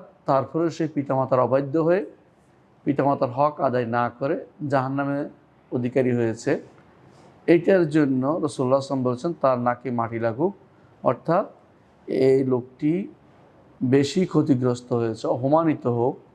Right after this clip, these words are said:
লাঞ্ছিত হোক এবং ক্ষতিগ্রস্ত হোক, রাসূল বদদোয়া করেছেন এবং সাবধান করেছেন। একদিকে বদদোয়া করেছেন, একদিকে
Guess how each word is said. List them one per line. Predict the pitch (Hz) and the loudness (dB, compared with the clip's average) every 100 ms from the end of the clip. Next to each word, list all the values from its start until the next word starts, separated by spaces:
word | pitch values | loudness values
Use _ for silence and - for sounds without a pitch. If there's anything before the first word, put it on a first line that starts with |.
| - | -4
লাঞ্ছিত | 131 139 139 170 151 127 | 0 0 0 -2 0 -2
হোক | 113 131 202 - - _ _ - - | 0 -4 -6 -14 -20 _ _ -20 -4
এবং | 131 131 127 | 0 2 0
ক্ষতিগ্রস্ত | 127 143 147 151 156 - | -2 0 2 2 0 -2
হোক, | 127 123 - - _ _ _ - | -2 -2 -4 -12 _ _ _ -4
রাসূল | 135 156 131 | 2 2 4
বদদোয়া | 139 135 160 | 2 2 0
করেছেন | 120 120 107 - _ _ 139 | 0 -8 -10 -20 _ _ -4
এবং | 139 | -4
সাবধান | - 135 139 143 | -2 0 0 0
করেছেন। | 127 117 110 - _ _ _ _ _ _ _ _ _ _ | -4 -8 -10 -20 _ _ _ _ _ _ _ _ _ _
একদিকে | 123 120 135 156 | 0 2 2 4
বদদোয়া | 139 123 139 139 | 4 4 2 2
করেছেন, | 147 156 160 | -2 0 -2
একদিকে | 120 123 202 | -2 -6 -6